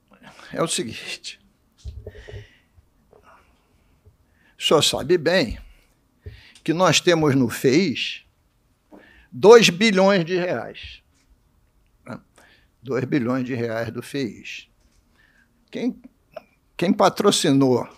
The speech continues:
o parlamento a lei do feis fui eu e o deputado Gilberto Palmares, que era inicialmente dez por cento do Fundo Estadual de Combate à Pobreza, né?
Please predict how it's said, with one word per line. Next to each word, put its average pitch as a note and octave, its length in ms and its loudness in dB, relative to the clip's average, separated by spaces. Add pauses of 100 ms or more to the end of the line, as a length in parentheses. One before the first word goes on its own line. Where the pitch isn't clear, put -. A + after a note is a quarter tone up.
(260)
o A#2+ 60 -20
parlamento B2+ 800 -6
a A#2+ 40 -2
lei A#2 200 -4
do B2 120 -14
feis B2 640 -6 (640)
fui E3+ 240 2
eu G3 240 6
e - 40 4
o - 20 -4
deputado F3 560 -2
Gilberto D#3+ 680 -6
Palmares, B2+ 840 -6 (1600)
que E3 180 0
era F#3 220 8
inicialmente D3 1040 0 (140)
dez G#3+ 680 6
por - 260 -2
cento G3+ 640 -2 (120)
do D3 160 -14
Fundo D3 320 -16
Estadual C3+ 480 -4
de C3 100 -12
Combate B2 460 -4
à - 40 -16
Pobreza, - 640 -12 (300)
né? A#2 120 -18